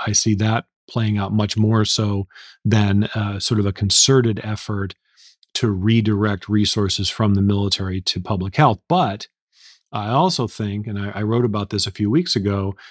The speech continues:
that the comparing side by side, uh, military costs t-, to the cost of the kinds of equipment that would have kept us safe or helped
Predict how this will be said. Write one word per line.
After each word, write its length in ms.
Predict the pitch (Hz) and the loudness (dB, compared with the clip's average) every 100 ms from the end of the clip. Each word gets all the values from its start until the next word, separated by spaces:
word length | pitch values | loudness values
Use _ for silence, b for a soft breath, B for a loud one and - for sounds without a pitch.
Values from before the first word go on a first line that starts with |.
| B - | B 0
that 300 | 113 107 - _ _ - | 2 2 -4 _ _ -2
the 260 | 107 107 - - _ _ _ - | -2 -2 -8 -20 _ _ _ -8
comparing 920 | - 120 107 - 165 180 127 110 110 107 _ | 0 2 2 2 2 4 2 0 -2 -6 _
side 400 | - 139 131 120 | -2 2 2 0
by 160 | 117 110 | 0 0
side, 720 | - 151 156 117 107 107 104 _ _ _ | 0 0 0 0 -2 -4 -8 _ _ _
uh, 220 | 117 104 | -6 -2
military 600 | 107 127 143 139 120 107 | 2 4 4 2 0 0
costs 720 | 92 - 120 110 107 - - - | -2 0 2 2 0 -4 -8 -10
t-, 120 | - - | -10 -4
to 220 | - 120 | 0 0
the 100 | 98 | -2
cost 480 | - 120 120 107 120 | -2 0 2 0 -4
of 240 | 107 98 - | -6 -6 -8
the 80 | 110 | -6
kinds 400 | - 120 117 107 | -2 0 0 0
of 100 | 95 | -4
equipment 460 | - 123 107 98 | -4 -4 -4 -4
that 180 | 107 113 | -6 -2
would 140 | 117 107 | 0 0
have 120 | - | 0
kept 260 | 117 107 | -4 0
us 120 | 107 - | 0 2
safe 380 | 117 110 104 | 2 2 0
or 180 | 110 107 | -2 0
helped 280 | 98 113 - | 0 -2 -4